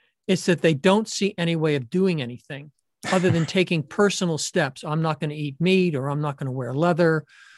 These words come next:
Speaker 1: right? Or, "I'm not gonna shop at Walmart." Okay, and that has not even incremental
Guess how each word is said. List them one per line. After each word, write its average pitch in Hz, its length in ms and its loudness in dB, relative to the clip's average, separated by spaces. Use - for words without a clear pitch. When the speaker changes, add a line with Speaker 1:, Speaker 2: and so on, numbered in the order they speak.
Speaker 1:
right? 147 140 -4
Or, 143 100 -2
"I'm 156 120 0
not 147 140 0
gonna 143 140 -2
shop 147 280 -2
at 113 60 -12
Walmart." 160 680 2
Okay, 180 300 -6
and 170 160 -2
that 208 180 2
has 175 500 -4
not 240 220 -2
even 190 180 -2
incremental 160 840 0